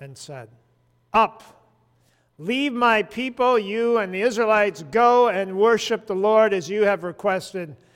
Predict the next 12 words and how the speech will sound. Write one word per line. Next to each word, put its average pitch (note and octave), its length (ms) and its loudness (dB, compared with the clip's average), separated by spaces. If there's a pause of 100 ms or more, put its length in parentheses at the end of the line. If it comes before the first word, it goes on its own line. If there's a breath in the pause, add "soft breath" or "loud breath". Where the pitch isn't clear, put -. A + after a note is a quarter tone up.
(300 soft breath)
Take A#3 240 -2
your G#3+ 160 0
flocks, G#3+ 540 2
your F#3 160 -6
herds, G#3 460 -2
as F3 140 -10
you've F3+ 200 -6
said, F3+ 320 -8
and D3+ 300 -12
go, D3+ 500 -8 (960)
and C#3+ 240 -20
also C3 600 -12